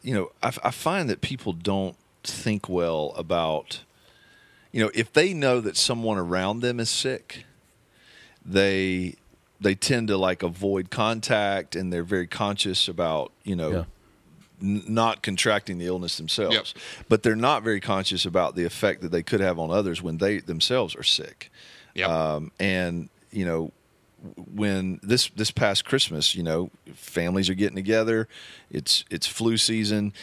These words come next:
Speaker 1: and my mom calls me, like, uh, I don't know, a day or two before Christmas Eve, which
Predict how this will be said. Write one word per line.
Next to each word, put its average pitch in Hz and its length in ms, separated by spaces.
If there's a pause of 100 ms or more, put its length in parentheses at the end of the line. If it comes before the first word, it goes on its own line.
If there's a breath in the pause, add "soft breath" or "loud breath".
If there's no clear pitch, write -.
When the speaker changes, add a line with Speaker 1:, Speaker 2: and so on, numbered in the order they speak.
(280 loud breath)
Speaker 1:
and 90 840
my 101 180
mom 107 400
calls 104 420
me, 101 380
like, 87 400 (180)
uh, 82 400
I 98 100
don't 92 140
know, 78 160
a 82 40
day 104 220
or 101 60
two 98 240
before 87 580 (120)
Christmas - 420
Eve, 101 520
which - 380